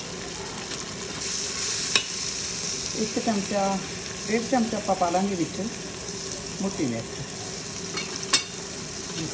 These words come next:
ਇਹਦੇ ਨਾਲ ਹੀ ਆਪਾਂ ਪਾ ਦਿੰਦੇ ਹਾਂ ਜੀਰਾ ਪਾਊਡਰ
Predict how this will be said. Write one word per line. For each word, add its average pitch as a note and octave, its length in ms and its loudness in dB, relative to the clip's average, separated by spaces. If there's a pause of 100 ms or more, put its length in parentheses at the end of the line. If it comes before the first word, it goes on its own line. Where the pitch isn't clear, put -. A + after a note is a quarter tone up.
(100)
ਇਹਦੇ G3+ 200 2
ਨਾਲ F3 260 4
ਹੀ G3 120 4
ਆਪਾਂ F#3+ 200 2
ਪਾ F3 200 4
ਦਿੰਦੇ F3 260 2
ਹਾਂ E3+ 100 0 (2500)
ਜੀਰਾ E3+ 240 6
ਪਾਊਡਰ F#3 280 0